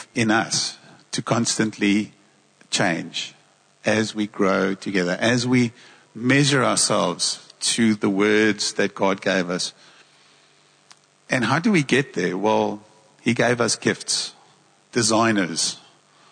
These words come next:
to work among us. And each one of us have gifts. So that's the other part is you, each one where you sit, is a gift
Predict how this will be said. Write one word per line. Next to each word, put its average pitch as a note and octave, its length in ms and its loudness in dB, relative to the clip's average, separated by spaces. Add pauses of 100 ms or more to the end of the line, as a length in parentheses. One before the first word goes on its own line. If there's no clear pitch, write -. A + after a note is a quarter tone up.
(1600)
to B2 140 0
work A#2 320 0
among G#2 340 0
us. - 340 -8 (1200)
And A2+ 440 -2 (120)
each F3+ 200 2
one A#2 300 0
of A2 140 -2
us F2 240 -2
have G2 420 -2
gifts. - 500 -6 (840)
So B2 100 0
that's D3 240 0
the - 100 2
other B2+ 160 0
part G2+ 280 0
is - 160 -8 (260)
you, A2 380 2 (480)
each C#3 240 2
one F2 340 0
where G#2 140 2
you A2 100 2
sit, - 400 -2 (840)
is B2 120 0
a B2 80 0
gift - 560 -4